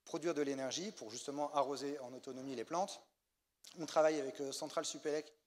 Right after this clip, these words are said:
et Isaïe Supmica avec des groupes d'étudiants sur les enjeux de résistance des structures,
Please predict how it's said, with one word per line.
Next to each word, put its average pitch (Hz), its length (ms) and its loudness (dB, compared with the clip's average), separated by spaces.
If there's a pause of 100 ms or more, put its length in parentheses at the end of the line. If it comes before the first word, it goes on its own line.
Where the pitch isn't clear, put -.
(240)
et 127 60 -2
Isaïe 147 260 0
Supmica 151 420 -2
avec 127 180 0
des 127 100 -6
groupes 135 180 -6
d'étudiants 147 460 -4 (280)
sur - 140 -10
les 123 160 -6
enjeux 135 200 -4
de - 60 -4
résistance 143 460 0
des 147 80 2
structures, 143 460 -2